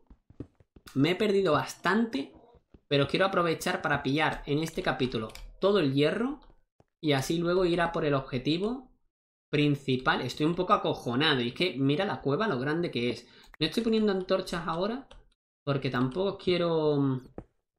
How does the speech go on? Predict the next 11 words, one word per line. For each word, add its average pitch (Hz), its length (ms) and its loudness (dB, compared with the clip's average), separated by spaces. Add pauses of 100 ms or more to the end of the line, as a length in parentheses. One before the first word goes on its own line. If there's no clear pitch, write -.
(360)
quiero 165 200 0
liarme 127 440 2
mucho. 117 420 -6 (760)
Vale, 120 200 -4
pillamos 135 500 -2
esto. 226 580 -4 (1000)
¿Y 151 200 -2
por 180 180 -4
aquí 160 240 -4
qué 127 160 -2
hay? 113 340 -10